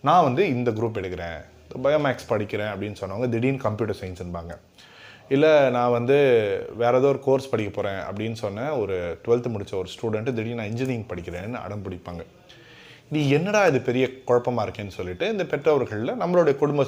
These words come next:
சூழல்ல, வெளிச்சூழல்ல இருக்கக்கூடிய நமக்கு தெரிஞ்சவங்களுடைய குழந்தைகள் கிட்ட பேசுறதுக்கான வாய்ப்புகள் கிடைக்கும் பொழுது ஒரு பெரிய இன்ட்ரெஸ்டிங்கான ஃபேக்டர் கிடைக்கும். அது நம்ம ஊர்ல இப்படி போற போக்குல சொல்லிட்டு போயிடுவோம்,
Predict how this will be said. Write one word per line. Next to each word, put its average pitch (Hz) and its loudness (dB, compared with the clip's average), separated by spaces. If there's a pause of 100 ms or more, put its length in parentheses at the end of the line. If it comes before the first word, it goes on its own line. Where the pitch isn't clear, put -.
சூழல்ல, 113 2
வெளிச்சூழல்ல 113 -2
இருக்கக்கூடிய 104 -6
நமக்கு 113 -6
தெரிஞ்சவங்களுடைய 104 -6
குழந்தைகள் 113 -6
கிட்ட 92 -10
பேசுறதுக்கான 92 -10
வாய்ப்புகள் 92 -10
கிடைக்கும் 90 -12
பொழுது 110 -4 (720)
ஒரு 151 -10
பெரிய 170 -2
இன்ட்ரெஸ்டிங்கான 139 -4
ஃபேக்டர் 101 -8
கிடைக்கும். 85 -12 (560)
அது 185 4
நம்ம 175 4
ஊர்ல 190 6
இப்படி 113 -2
போற 156 4
போக்குல 135 0
சொல்லிட்டு 110 -4
போயிடுவோம், 87 -8